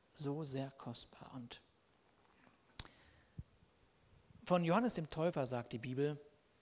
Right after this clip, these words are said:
dass er der Wegbereiter für Jesus war.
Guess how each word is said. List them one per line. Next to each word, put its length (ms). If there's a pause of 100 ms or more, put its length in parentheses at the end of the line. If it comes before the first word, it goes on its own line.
(720)
dass 180
er 120
der 220 (420)
Wegbereiter 840
für 160
Jesus 500
war. 240